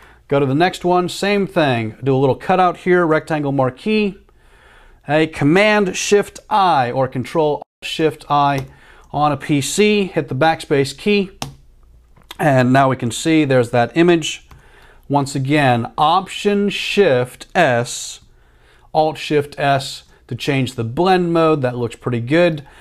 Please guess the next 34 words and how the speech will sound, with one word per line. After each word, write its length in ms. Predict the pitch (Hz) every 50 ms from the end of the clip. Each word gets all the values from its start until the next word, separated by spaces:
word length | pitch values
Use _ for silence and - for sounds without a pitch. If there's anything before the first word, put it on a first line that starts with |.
| - - _
Last 540 | - 127 143 160 175 185 196 202 202 - -
and 120 | 151 147
final 460 | 135 - - 175 180 190 196 196 190 180
layer 320 | 175 151 139 131 127 131
up 160 | 143 151 147
at 80 | 170 156
the 60 | 180
top. 500 | 160 - - 170 147 139 139 135 - - _ - - - _ -
Just 140 | 147 135
gonna 140 | - 151 139
move 300 | 131 135 147 156 160 151
that 160 | 160 165 160
into 160 | 170 175 165 170
place. 640 | - - - 165 151 131 123 120 - - - - - _ _ _ _ _ _ _ _ _
I 40 | _ -
think 160 | 131 127 135
it 60 | 131
should 100 | - 139
go 160 | 135 147 147 147
right 180 | 143 143 143
about 260 | 147 139 151 151 151
here. 380 | 131 - - 170 156 131 120 120 -
Option 360 | 127 127 127 - - 147 147
Shift 400 | 139 - - 170 160 160 165 - -
S, 520 | 196 185 185 175 - - - - - - - _ _ _ _ - - - _ -
Alt 240 | - 151 165 170 165
Shift 380 | - - - 170 170 170 - -
S. 380 | 170 156 160 160 156 - -
There's 360 | - - 117 120 123 123 117
the 80 | - 120
blend 300 | 117 131 131 135 131 127
mode 200 | 127 127 123 120
to 60 | 120 -
screen. 640 | - - - - 190 196 202 208 214 208 202 196